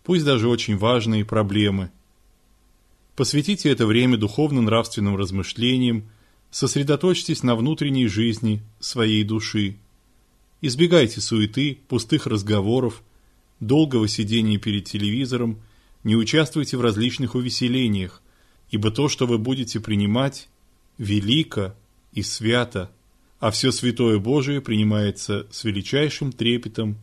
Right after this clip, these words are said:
и благоговением. Если имеется возможность,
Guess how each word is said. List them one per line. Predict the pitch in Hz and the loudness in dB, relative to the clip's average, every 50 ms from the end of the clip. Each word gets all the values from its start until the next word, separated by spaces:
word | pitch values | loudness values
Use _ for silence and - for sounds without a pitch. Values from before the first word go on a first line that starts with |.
| - _ _ _ _ _ _ | -16 _ _ _ _ _ _
и | - | -4
благоговением. | 151 143 147 135 127 123 110 113 107 101 98 98 98 95 95 95 95 92 90 95 107 - _ - - - - - - - - - - - - - _ - - - - - _ _ _ _ - | -2 0 0 0 0 0 0 2 2 2 2 2 0 0 0 0 -2 -2 -4 -6 -10 -14 _ -20 -20 -20 -20 -20 -20 -20 -20 -20 -20 -20 -20 -20 _ -20 -20 -20 -20 -20 _ _ _ _ -6
Если | - 110 131 135 - - 151 151 | 0 2 2 2 2 2 2 2
имеется | 165 175 180 175 170 - 156 147 | 4 4 4 2 2 2 2 4
возможность, | 143 139 123 135 151 170 180 160 120 113 101 90 - - - - | 4 4 4 2 2 2 2 0 0 -2 -4 -4 -4 -10 -16 -18